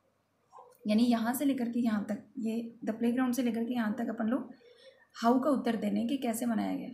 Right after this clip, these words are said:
लगभग मुश्किल से चार पांच वाक्य हैं, है ना? आगे चलते हैं, बहुत simple वे में report है। अब अपन ये कह सकते हैं कि हर एक बच्चा प्राउड feel कर रहा था, है ना? This was very proudful feeling, that was very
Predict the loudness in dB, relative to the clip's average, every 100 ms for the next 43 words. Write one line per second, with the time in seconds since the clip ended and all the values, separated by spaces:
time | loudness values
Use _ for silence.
0 | -6 -4 -2 2 0 2 0 0 0 -2
1 | -2 -2 -2 -2 -2 -4 -6 -4 -4 -4
2 | -12 _ _ -20 _ -16 -6 -4 -2 -4
3 | -4 -6 -6 -16 -6 -2 0 2 0 0
4 | -2 0 -2 -2 -4 -4 -6 -8 -18 -20
5 | -8 -2 4 6 6 4 -2 -2 -2 0
6 | 0 -2 -4 -4 0 2 2 2 0 0
7 | -2 -4 0 2 2 2 0 0 0 -2
8 | -4 -10 -6 -4 -4 -8 _ _ _ -2
9 | -2 2 2 2 0 0 0 0 0 2
10 | 0 0 0 -2 -4 -8 -16 _ _ _
11 | _ _ _ _ _ 0 0 0 -2 -2
12 | -4 -12 _ _ _ _ _ _ _ _
13 | _ -20 _ _ _ _ _ _ _ _
14 | _ _ _ _ -10 -6 -4 -2 -4